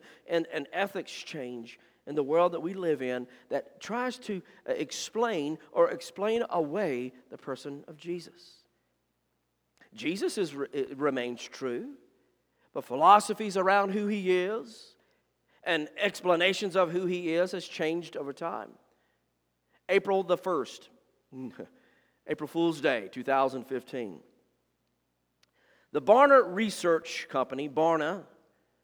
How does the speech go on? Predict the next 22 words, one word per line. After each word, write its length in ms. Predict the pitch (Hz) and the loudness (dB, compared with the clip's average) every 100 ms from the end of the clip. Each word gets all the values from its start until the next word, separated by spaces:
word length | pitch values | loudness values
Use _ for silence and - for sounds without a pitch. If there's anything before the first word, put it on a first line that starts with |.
| _ _ _ _ _ _ _ _ _ | _ _ _ _ _ _ _ _ _
Barna 380 | 135 190 240 214 | 2 6 6 2
Group, 560 | 156 160 160 - - - | 0 2 2 -2 -10 -12
conducted 540 | 139 139 220 233 214 | 0 6 8 6 2
a 100 | 170 | 0
survey, 800 | - - 220 214 156 120 123 107 101 _ _ _ _ _ _ _ _ _ _ _ _ _ _ _ | 0 -2 2 4 4 0 0 -6 -10 _ _ _ _ _ _ _ _ _ _ _ _ _ _ _
and 100 | 151 | 2
they 100 | 180 | 6
asked 300 | 240 269 - | 8 8 6
this 200 | 254 - | -2 -4
question. 580 | - 214 208 - 143 85 - - _ _ _ _ _ _ _ _ _ _ _ _ 143 - | 2 4 4 0 -8 -8 -12 -20 _ _ _ _ _ _ _ _ _ _ _ _ -8 -4
In 120 | 156 | -2
fact, 260 | 156 202 - | 2 2 2
it 140 | 175 | -2
surrounded 680 | - 175 165 175 196 202 160 | -4 0 2 6 4 4 0
this 200 | 165 - | -2 -4
question. 720 | - 151 131 - 98 92 113 | -2 -2 -2 -6 -16 -14 -4
What 200 | 202 - | -4 -2
do 140 | 262 | 0
Americans 520 | 220 190 175 180 160 123 | 0 2 0 0 -6 -4
believe 640 | 135 135 147 120 113 - _ _ _ _ _ - | -4 -2 -2 -4 -6 -12 _ _ _ _ _ -12
about 320 | 107 110 - | -6 -6 -8
Jesus? 460 | 95 82 - - | -14 -16 -16 -20